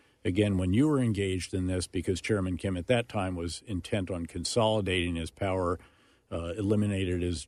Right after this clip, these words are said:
killed his uncle in a particularly brutal manner, uh, had his half-brother killed,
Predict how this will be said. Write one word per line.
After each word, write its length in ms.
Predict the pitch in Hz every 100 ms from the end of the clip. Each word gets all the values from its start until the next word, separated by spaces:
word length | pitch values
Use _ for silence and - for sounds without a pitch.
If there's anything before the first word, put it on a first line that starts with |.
| _
killed 240 | 104 98
his 160 | 98 82
uncle 360 | 98 92 90 87
in 60 |
a 80 | 82
particularly 560 | - 87 101 95 87 82
brutal 680 | 80 101 104 107 90 82 -
manner, 580 | 98 95 101 95 92 78
uh, 220 | 95 73 69
had 220 | 95 87
his 340 | 85 80 - -
half-brother 720 | 98 90 - 92 87 90 80 -
killed, 460 | - 95 90 80